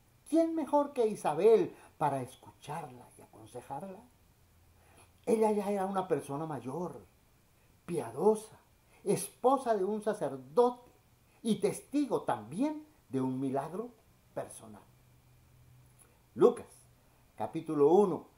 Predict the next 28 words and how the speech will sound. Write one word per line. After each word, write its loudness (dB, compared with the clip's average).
versículo -2
treinta -2
y -4
nueve 0
al -2
cincuenta -6
y -4
cinco, -12
nos -6
cuenta -4
o -10
nos -8
relata -4
el -4
encuentro -2
de -2
estas -6
dos -2
mujeres. -18
Es -6
maravilloso. 0
La -6
criatura 2
en -2
el -2
vientre 0
de -2
Isabel 4